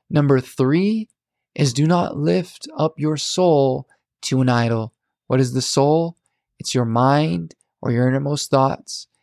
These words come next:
It's your desires. It's your emotions. Don't give your soul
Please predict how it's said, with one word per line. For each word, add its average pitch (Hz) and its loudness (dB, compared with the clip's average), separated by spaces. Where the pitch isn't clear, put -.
It's - -6
your 131 2
desires. 131 0
It's - -8
your 139 2
emotions. 123 -2
Don't 143 0
give 139 0
your 143 -2
soul 123 0